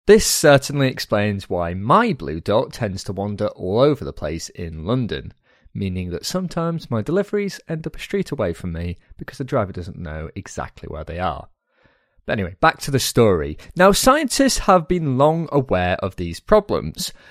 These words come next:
and so many systems also use mobile phone networks, with the satellite signal being augmented by mobile phone masts that do a similar sort of pinging as the satellites do. But this lacks accuracy, as mobile phone masts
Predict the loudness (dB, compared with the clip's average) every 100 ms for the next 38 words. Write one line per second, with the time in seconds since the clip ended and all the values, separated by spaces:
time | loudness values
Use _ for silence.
0 | -2 0 4 4 4 0 0 0 2 0
1 | 0 0 2 2 0 -4 -4 -4 -4 -6
2 | -6 -6 -6 -4 4 4 4 0 -4 -2
3 | -2 -4 -12 -12 -16 _ _ -10 -4 0
4 | 2 2 2 0 4 4 4 2 0 0
5 | -2 -2 2 2 2 2 2 2 4 4
6 | 6 2 2 -2 -4 -4 2 4 4 -2
7 | -4 -8 -12 -16 _ -2 2 2 2 2
8 | 2 2 2 2 0 0 0 0 0 -4
9 | -4 -6 -2 0 0 0 -4 -4 -8 -6
10 | -8 -14 _ _ _ _ _ _ _ 6
11 | 6 2 _ 6 6 6 4 4 4 -4
12 | -6 -6 -2 -2 -2 -4 -8 -10 -14 _
13 | _ 0 2 4 6 6 6 4 4 2
14 | 0 -2